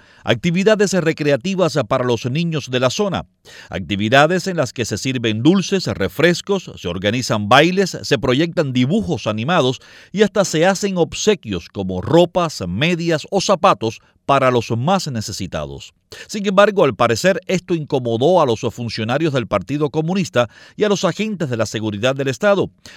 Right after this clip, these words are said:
pues este lunes en la mañana, un hombre identificado como Carlos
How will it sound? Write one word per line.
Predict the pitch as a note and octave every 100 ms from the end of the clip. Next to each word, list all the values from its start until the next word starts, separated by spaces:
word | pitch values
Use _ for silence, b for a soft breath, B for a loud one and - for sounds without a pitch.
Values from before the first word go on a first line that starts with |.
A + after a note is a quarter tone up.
| B
pues | A2+ A2+
este | F#3 E3+ D3+
lunes | C#3 F#3+ F#3 D3
en | C3
la | A#2+
mañana, | A#2 C#3+ G#3 C#3+ D2 -
un | G3 F#3+
hombre | F#3 A2 E2 -
identificado | B2 C#3 C3 E3 D#3+ G#3+ G3
como | F3 D3+ C3
Carlos | F#3+ B2 F2+ A2+